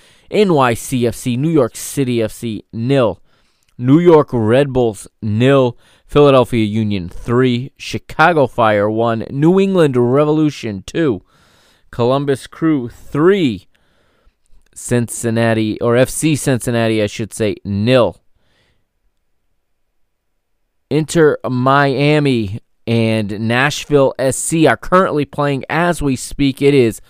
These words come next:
eleven P M right now. It looks like they're still playing. I'm gonna guess that there was a weather delay there in Miami, which is quite common this time of year. Well, to, Fort Lauderdale, to be exact.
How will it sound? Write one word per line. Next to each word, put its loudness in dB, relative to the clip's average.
eleven -4
P -2
M -2
right -2
now. -2
It -2
looks -6
like -4
they're -4
still -6
playing. -4
I'm -6
gonna -2
guess 0
that -8
there 2
was 0
a 0
weather 0
delay 0
there 0
in -6
Miami, -6
which -4
is -4
quite -2
common -2
this -4
time -2
of -4
year. -2
Well, -2
to, -16
Fort 4
Lauderdale, 2
to -4
be 2
exact. 2